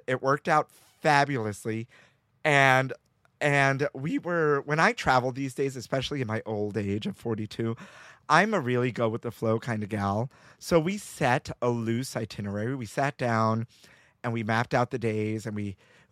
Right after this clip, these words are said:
uh, researched, like, things that seemed interesting to us, and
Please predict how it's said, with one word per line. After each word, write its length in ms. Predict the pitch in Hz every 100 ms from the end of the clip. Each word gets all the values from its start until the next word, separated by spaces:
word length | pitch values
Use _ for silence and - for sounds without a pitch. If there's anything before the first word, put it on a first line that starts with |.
| 110
uh, 260 | 117 120 117
researched, 640 | 120 131 - 139 127 - -
like, 260 | 113 107
things 380 | - 131 131 127
that 240 | 120 -
seemed 260 | - 123 190
interesting 520 | 254 262 226 - 202
to 200 | - 196
us, 340 | 175 165 165 -
and 160 | 123